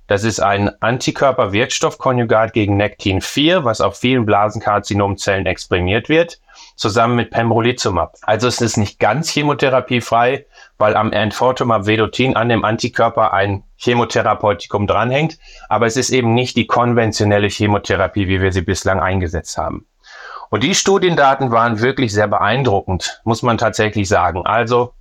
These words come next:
wir nennen es jetzt mal chemotherapiefrei in Anführungsstrichen versus Standardchemotherapie. Hier zeigte sich eine Verdopplung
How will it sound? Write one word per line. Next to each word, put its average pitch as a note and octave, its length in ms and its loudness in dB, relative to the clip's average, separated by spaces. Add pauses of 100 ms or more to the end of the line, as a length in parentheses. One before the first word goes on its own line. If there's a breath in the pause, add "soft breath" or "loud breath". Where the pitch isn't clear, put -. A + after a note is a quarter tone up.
wir G2+ 100 0
nennen A2+ 180 2
es A#2+ 80 -4
jetzt A2 180 0
mal G2 160 2
chemotherapiefrei A2 1040 0
in C#3 80 0
Anführungsstrichen B2+ 720 0
versus G2+ 320 0
Standardchemotherapie. A#2 1300 0 (520 loud breath)
Hier F3 240 0
zeigte B2+ 400 0
sich B2 240 -2
eine G#2+ 80 0
Verdopplung C#3+ 800 0